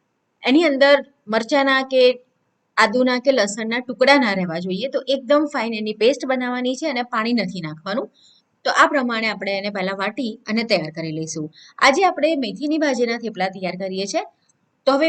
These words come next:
મેથીની ભાજી પણ મેં અત્યારે એક કપ લીધી છે અને કેવી રીતે લીધી છે એ પણ તમને જણાવું. તો અત્યારે મેં એક કપ લઈ લીધો છે જે બસો પચાસ એમ એલ નો છે અને ભાજી આપણે આ રીતે આની અંદર મૂકવાની છે. પ્રેસ નથી કરવાની, એટલે કે દબાઈ દબાઈને નથી ભરવાની, બસ આ રીતે મૂકવાની અને જેટલી આવે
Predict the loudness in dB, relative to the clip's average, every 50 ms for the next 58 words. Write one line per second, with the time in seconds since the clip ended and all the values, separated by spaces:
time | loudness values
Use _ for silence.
0 | 2 2 0 0 -2 -4 -4 -2 -2 0 0 0 0 -2 -2 0 0 0 0 0
1 | 0 0 0 -2 -4 -6 -6 -6 0 2 0 0 2 -2 -4 -4 -4 -10 -10 -10
2 | -10 -10 -8 -10 -8 0 0 2 2 2 0 -2 -2 -2 -2 -2 -2 -2 -2 0
3 | 0 -2 -2 -2 -6 -8 -8 -10 -10 -10 -10 -10 -8 -6 -6 -6 -6 -8 -12 -16
4 | -20 -20 -20 -20 _ -2 0 0 0 0 0 0 0 2 2 2 0 2 0 0
5 | 0 0 -2 -4 -4 -2 -4 -4 -6 -6 -6 -8 -10 -10 _ _ -2 0 2 2
6 | 2 0 -2 -4 -2 -2 -2 -2 -2 -4 -10 -8 -8 -8 -6 -6 -6 -6 -6 -6
7 | -8 -8 _ -20 _ _ -8 -4 -4 -2 -2 -2 -4 -2 0 0 0 0 0 0
8 | 0 0 0 -2 -4 -6 -6 -6 -6 -4 -4 -6 -6 -6 -6 -6 -6 -6 -8 -10
9 | -10 -10 -8 -8 -8 -10 -10 -10 -12 -14 -14 _ -20 -20 -20 -20 _ _ _ _
10 | _ _ 0 4 6 6 6 4 0 0 0 0 0 0 0 0 0 0 -2 -2
11 | -2 -2 0 0 0 2 2 2 2 2 2 2 2 0 0 0 -2 -2 -2 -4
12 | -4 -4 -4 -4 -4 -2 -2 -2 -4 -2 -2 -2 0 0 -2 -2 -4 -6 -4 -2
13 | -4 -4 -4 -2 -2 0 0 2 2 2 0 0 -2 -2 -4 -4 -2 -2 -2 -2
14 | -2 -2 -4